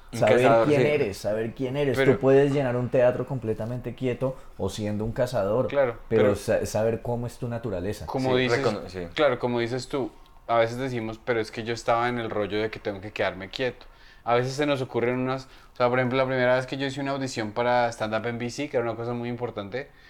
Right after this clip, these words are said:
Speaker 3: había también como cien afuera, y a uno de los cinco que escogieron era un chico que se fue en shorts.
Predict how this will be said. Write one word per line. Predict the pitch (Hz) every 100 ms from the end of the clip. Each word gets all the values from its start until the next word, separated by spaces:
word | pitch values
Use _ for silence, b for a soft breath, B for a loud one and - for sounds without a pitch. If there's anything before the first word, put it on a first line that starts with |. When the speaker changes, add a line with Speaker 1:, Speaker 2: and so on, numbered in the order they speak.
| b b
Speaker 3:
había | - 117 113
también | 127 127 131
como | 139 131
cien | - 110
afuera, | 117 - 156 120 110 - b b b b _ -
y | 120
a |
uno | 123 131
de | 139
los | 139
cinco | - - 131 127 135
que | 147
escogieron | 131 131 110 110 139
era | 123
un | 117
chico | - 120 127
que | 135
se | 123
fue | 104 98
en |
shorts. | 98 - 151 123 - -